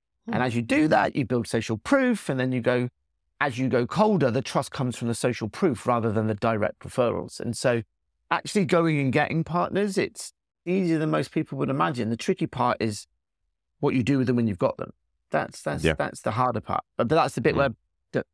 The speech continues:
Speaker 2: most people kind of, if you hear people say, "Oh, I've had partnerships and it's not worked," then it's typically 'cause they've not done the hard,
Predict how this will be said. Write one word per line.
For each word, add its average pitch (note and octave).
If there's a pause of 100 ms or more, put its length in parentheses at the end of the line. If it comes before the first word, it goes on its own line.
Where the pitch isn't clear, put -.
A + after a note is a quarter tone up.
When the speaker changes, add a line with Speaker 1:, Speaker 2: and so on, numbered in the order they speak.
(120)
Speaker 2:
most C3
people A#2
kind A#2
of, G#2+ (340)
if B2
you D3+
hear F#3
people E3
say, G3+
"Oh, G#3
I've G3+
had G#3
partnerships -
and C#3+
it's -
not D3+
worked," C#3+
then A#2
it's A2
typically A2+
'cause G#2+
they've A2
not A#2
done G#2+
the G#2
hard, G#2